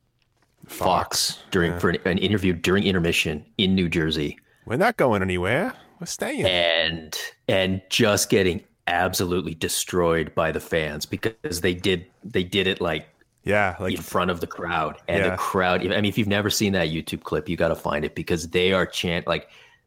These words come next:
Speaker 1: they are dr-, like, loud,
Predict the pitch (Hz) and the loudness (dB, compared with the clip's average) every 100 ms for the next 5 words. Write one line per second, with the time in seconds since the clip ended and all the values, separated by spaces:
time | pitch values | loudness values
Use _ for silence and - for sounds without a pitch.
0 | - 104 117 104 92 - 101 90 85 _ | -2 2 4 2 0 -4 -2 -2 -4 _
1 | _ _ _ - - 87 87 95 104 107 | _ _ _ -20 -8 -4 2 2 4 4
2 | 110 110 110 | 4 2 0